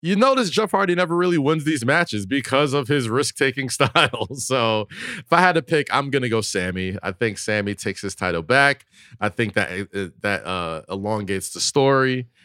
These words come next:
and, uh, puts us in prime position for a, a, a fun Sami Zayn storytelling route that we didn't really get after WrestleMania because of the pandemic and everything that's gone on. Sort of like what we're seeing with Roman Reigns right now.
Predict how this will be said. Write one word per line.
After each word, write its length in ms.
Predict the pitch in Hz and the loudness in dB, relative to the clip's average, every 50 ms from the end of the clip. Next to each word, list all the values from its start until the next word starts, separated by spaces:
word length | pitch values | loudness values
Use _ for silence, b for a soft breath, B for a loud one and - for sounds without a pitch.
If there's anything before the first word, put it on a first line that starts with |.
| b b _ | b b _
and, 320 | - 107 107 107 104 98 | -2 0 0 0 2 2
uh, 260 | 101 98 98 95 92 90 | 2 2 2 2 0 -2
puts 360 | - - 107 104 - - 110 | -4 -4 -6 -4 -2 -2 -2
us 180 | 101 - - | -2 -2 -2
in 260 | 107 98 95 95 90 - | -4 -4 -4 -4 -6 -8
prime 300 | - - 98 95 95 87 | -4 -2 0 0 0 -2
position 500 | 95 90 82 90 87 - - 92 90 85 | -4 -6 -6 -6 -6 -6 -6 -6 -8 -10
for 460 | - - 90 87 87 85 85 82 80 - - | -10 -6 -4 -2 -2 0 0 0 -2 -4 -6
a, 0 | |
a, 920 | 82 82 85 82 80 80 80 80 78 71 - - 80 78 76 76 73 - - _ | -6 -6 -6 -6 -6 -6 -6 -6 -8 -10 -10 -10 -8 -8 -8 -10 -12 -14 -16 _
a 160 | - 76 76 | -14 -14 -14
fun 720 | - - - - - 147 147 151 151 151 151 151 151 147 b b b b b b b b - | -16 -18 -20 -8 -2 0 2 2 2 2 0 0 -2 -4 b b b b b b b b -10
Sami 440 | - - 143 139 139 143 147 147 139 | -2 2 4 4 4 4 4 2 0
Zayn 420 | 123 117 131 127 127 123 123 120 | 0 2 2 2 2 2 0 -2
storytelling 840 | - - - 113 113 113 113 117 - - - 113 107 107 104 104 98 | -4 -2 0 2 2 2 0 -2 -2 -2 -2 0 0 0 0 -2 -2
route 340 | 95 98 95 95 92 87 - | 0 0 2 2 0 0 -2
that 140 | 92 82 90 | -4 -4 -2
we 100 | 98 98 | -4 -4
didn't 300 | 90 120 123 127 113 107 | -2 -2 0 0 -2 -2
really 240 | 113 107 104 107 92 | -2 -2 -2 -4 -4
get 260 | 82 101 101 98 - - | -2 -2 -2 -2 -2 -4
after 260 | 90 95 - - 90 | -6 -4 -4 -4 -4
WrestleMania 680 | 90 95 87 - 92 85 87 87 87 87 87 82 78 | -4 -4 -4 -6 -6 -6 -6 -6 -6 -6 -6 -8 -8
because 440 | 76 87 85 - - 85 80 78 80 | -8 -10 -10 -8 -8 -8 -6 -6 -6
of 260 | 82 78 78 78 73 - _ _ _ | -6 -6 -6 -8 -10 -14 _ _ _
the 60 | - | -10
pandemic 600 | 85 - 92 87 82 80 80 80 76 76 78 78 - | -8 -6 -6 -6 -6 -8 -10 -10 -12 -12 -12 -12 -10
and 100 | 78 76 | -10 -8
everything 300 | 73 80 78 - 78 73 | -8 -10 -10 -12 -12 -12
that's 180 | 71 71 - | -12 -12 -12
gone 240 | - - 73 71 69 | -12 -10 -10 -10 -10
on. 180 | 69 65 62 - | -10 -12 -12 -12
Sort 260 | - - 233 254 247 | -4 0 2 2 2
of 40 | 247 | 2
like 140 | 226 208 180 | 0 0 0
what 100 | 208 185 | 0 0
we're 100 | 165 170 | 0 -2
seeing 200 | - 180 170 165 | 0 0 0 0
with 140 | 156 139 143 | 0 2 0
Roman 260 | 147 139 135 131 127 | 0 0 0 -2 -2
Reigns 240 | 120 113 104 95 87 | -2 -2 -2 -4 -6
right 160 | 87 76 65 | -6 -6 -6
now. 240 | 78 73 62 - | -10 -12 -12 -14